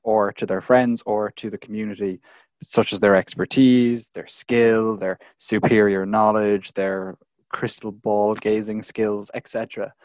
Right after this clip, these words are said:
that means that people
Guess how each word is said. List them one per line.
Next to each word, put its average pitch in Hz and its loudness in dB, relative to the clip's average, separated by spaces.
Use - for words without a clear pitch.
that 127 -2
means 139 4
that 123 -2
people 120 -4